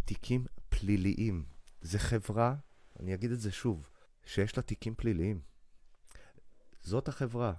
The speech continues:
שאתם הולכים לסמוך עליה, שהולכת להזריק לילדים שלכם. חוזר חזרה ומראה לכם שבאמת, אה, אה, פייזר נקנה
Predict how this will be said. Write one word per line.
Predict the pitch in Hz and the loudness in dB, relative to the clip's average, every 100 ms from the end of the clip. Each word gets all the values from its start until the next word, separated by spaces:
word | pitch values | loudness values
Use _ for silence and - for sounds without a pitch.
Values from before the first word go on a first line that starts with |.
| - - | -8 -10
שאתם | - 80 90 | -6 -4 -2
הולכים | 85 - 107 | -4 -2 -4
לסמוך | - - 113 - | -4 -4 -2 0
עליה, | 78 67 69 - - - - | 0 -2 -6 -14 -20 -20 -20
שהולכת | - - 85 - 85 | -10 -6 -4 -4 -2
להזריק | 80 82 90 82 | -2 -2 -4 -2
לילדים | 76 76 85 | -2 -2 -4
שלכם. | - 76 - 64 - - - - - - - - - - | -6 -10 -8 -10 -12 -20 -20 -20 -20 -20 -20 -20 -20 -8
חוזר | - 95 120 | -4 0 0
חזרה | 104 110 107 113 | 0 0 2 2
ומראה | 101 98 98 | 2 0 0
לכם | 104 - 98 85 | 0 -2 -4 -2
שבאמת, | 95 85 87 98 - 92 | 0 0 0 -2 -2 0
אה, | 82 80 - 73 | 2 2 -2 -2
אה, | 76 69 | -2 -2
פייזר | - 92 90 | 0 0 0
נקנה | 80 78 101 95 | -4 -4 -2 -2